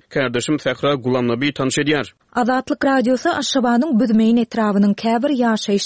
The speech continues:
Speaker 2: jaýlarynda ilata bir ay bäri agyz suwunyň berilmeýändigi barada maglumat taýýarlandan iki gün soň häkimetler bu jaýlarda suw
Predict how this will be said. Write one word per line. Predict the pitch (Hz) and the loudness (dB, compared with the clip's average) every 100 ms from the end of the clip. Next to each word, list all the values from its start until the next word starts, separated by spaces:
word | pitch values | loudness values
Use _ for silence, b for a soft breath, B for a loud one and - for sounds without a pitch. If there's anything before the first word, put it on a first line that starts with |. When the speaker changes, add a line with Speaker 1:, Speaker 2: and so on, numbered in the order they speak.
| 220 | 0
Speaker 2:
jaýlarynda | 208 196 196 190 196 233 - B | 2 2 2 2 2 2 -2 B
ilata | 233 240 226 202 - 196 170 | 0 2 2 0 -2 -2 0
bir | 247 | 2
ay | 277 277 | 2 0
bäri | 233 214 254 | 0 0 0
agyz | 220 214 240 - | 0 0 -2 0
suwunyň | 220 196 240 208 | 2 4 4 2
berilmeýändigi | 214 220 240 214 202 190 190 175 | 2 2 2 2 0 0 0 0
barada | 202 196 185 285 | 0 0 0 2
maglumat | 254 220 202 185 - 233 | 2 2 2 0 -2 0
taýýarlandan | 208 202 190 185 180 180 170 | 2 2 2 2 2 0 0
iki | 226 - 262 | -4 -2 0
gün | 226 185 | 2 0
soň | - 269 330 b | 0 -2 -4 b
häkimetler | 240 226 220 226 208 285 262 | -2 0 2 2 2 -2 0
bu | 202 | -2
jaýlarda | 220 214 208 202 190 302 | 0 2 2 2 0 -2
suw | - | 0